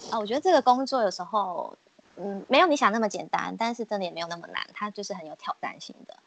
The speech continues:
那你可以在这个工作里面学习到非常多的事情，比方说搜寻资料啊、调查啊、工作性的态度啊，还有你的专业面啊，还有就是你会，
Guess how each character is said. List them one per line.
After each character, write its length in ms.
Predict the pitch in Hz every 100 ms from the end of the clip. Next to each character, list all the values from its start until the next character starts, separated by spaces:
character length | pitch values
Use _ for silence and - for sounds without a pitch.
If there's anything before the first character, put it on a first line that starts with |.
| - - -
那 80 | 220
你 80 | 185
可 160 | 208
以 60 | 185
在 280 | 208 185 180 - _ _ _ _ -
这 100 | 226
个 20 |
工 160 | 208 202
作 100 | 196
里 60 | 165
面 180 | 180 180
学 140 | 170
习 100 | 165
到 140 | 180 175
非 140 | 180
常 180 | 170 156
多 420 | 165 160 160 165 - _ _ _ _ - -
的 80 | 175
事 180 | - 175
情， 200 | - - -
比 80 |
方 200 | 175 196
说 200 | 208 190
搜 160 | 185 185
寻 160 | 175 151
资 140 | 156
料 220 | 165 147
啊、 360 | 90 - 147 180 _
调 200 | 190 139 -
查 140 | -
啊、 300 | 143 - 156 - _
工 120 | 190 190
作 140 | 196
性 220 | 190 185 - -
的 80 |
态 220 | - 190 170
度 180 | 180 165
啊， 360 | 156 165 170
还 80 | 175
有 100 | 170
你 100 | 170 -
的 140 | 185
专 240 | - 165
业 80 | 175
面 260 | 170 175 165
啊， 260 | - - - - - _
还 100 | 196
有 80 | 202
就 100 | 202
是 60 |
你 100 | 208
会， 240 | 180 202